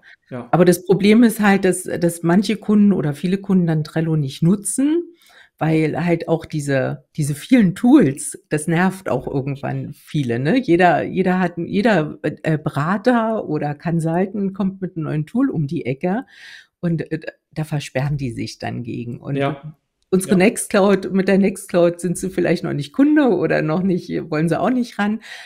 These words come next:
Speaker 2: Also in der Praxis arbeite ich ganz viel mit Excel. Das geht natürlich auch mit einer
Speaker 1: Ja, okay.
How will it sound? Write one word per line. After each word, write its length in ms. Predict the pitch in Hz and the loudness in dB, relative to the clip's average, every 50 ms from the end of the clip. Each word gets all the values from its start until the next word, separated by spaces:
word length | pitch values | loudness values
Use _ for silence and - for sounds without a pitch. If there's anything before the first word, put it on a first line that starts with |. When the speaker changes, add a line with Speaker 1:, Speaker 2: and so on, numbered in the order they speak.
| - - _ | -20 -6 _
Speaker 2:
Also 420 | - 190 185 196 185 185 - - | 0 2 4 4 2 2 0 -2
in 120 | - 185 170 | 0 0 2
der 100 | 156 151 | 2 0
Praxis 580 | - - - 214 - - - - 226 214 - - - | -2 -4 -6 -6 -6 -8 -6 -6 -4 -4 -6 -6 -6
arbeite 300 | 160 165 156 156 156 147 | -4 -4 -4 -4 -6 -10
ich 120 | - - | -10 -6
ganz 280 | - 156 165 156 - - | -4 -2 -2 -4 -6 -6
viel 160 | - 156 147 | -6 -6 -4
mit 220 | 143 143 - - - | -4 -6 -8 -8 -10
Excel. 460 | 143 - - - - 107 - 135 135 139 | -10 -8 -10 -10 -8 -8 -8 -10 -10 -8
Das 180 | - 156 151 - | -6 -8 -6 -6
geht 180 | - 135 127 - | -8 -8 -8 -6
natürlich 520 | 131 131 - - - 123 117 123 123 - | -8 -10 -10 -8 -8 -8 -8 -8 -8 -10
auch 240 | - 120 117 - - | -10 -10 -10 -10 -10
mit 180 | - 123 - - | -12 -14 -10 -8
einer 100 | - - | -6 -6
Speaker 1:
Ja, 60 | |
okay. 20 | 156 | -6